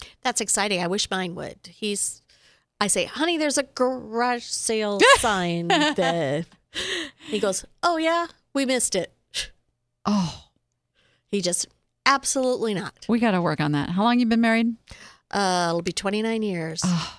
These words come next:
Speaker 1: He ain't changing.
Speaker 2: Nah. Well, I mean, y-, you never know. You
Speaker 1: Yeah.
Speaker 2: never know. Twenty years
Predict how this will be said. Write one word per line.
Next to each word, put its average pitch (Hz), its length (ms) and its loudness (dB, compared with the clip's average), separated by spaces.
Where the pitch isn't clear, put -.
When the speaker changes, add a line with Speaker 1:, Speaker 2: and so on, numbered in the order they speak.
Speaker 1:
He 208 220 0
ain't 202 260 -2
changing. 170 600 -4
Speaker 2:
Nah. 175 480 0
Well, 339 320 2
I 247 140 4
mean, 302 320 4
y-, 247 220 0
you 285 200 4
never 285 280 4
know. 175 300 2
You - 80 -4
Speaker 1:
Yeah. 320 80 4
Speaker 2:
never 285 200 4
know. 151 240 0
Twenty 370 360 6
years 302 680 4